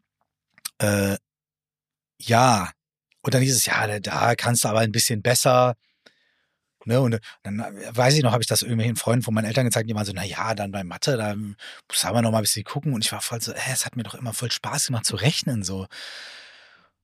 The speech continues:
Und dann hab ich auf einmal gemerkt, so, „Ah, okay, krass, so, so, so, so werde ich gesehen, so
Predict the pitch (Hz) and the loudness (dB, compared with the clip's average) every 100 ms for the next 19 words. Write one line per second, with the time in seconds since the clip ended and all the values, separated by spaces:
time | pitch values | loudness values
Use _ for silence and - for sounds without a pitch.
0 | _ - 113 - 131 175 220 - 143 156 | _ -12 -6 2 4 4 2 2 2 4
1 | 151 147 - 151 147 147 147 135 123 135 | 4 2 4 4 6 6 4 2 2 2
2 | 123 - 123 - 160 - - 117 117 110 | 2 0 0 0 2 2 0 -2 -2 -2
3 | 131 151 104 104 127 139 - 107 110 95 | 0 0 0 0 -2 -4 -8 -10 -8 -6
4 | 139 123 - 101 _ _ _ - - 120 | -6 -10 -16 -20 _ _ _ -20 -8 -6
5 | 117 - 117 104 120 156 110 | -2 -4 -2 0 0 0 -2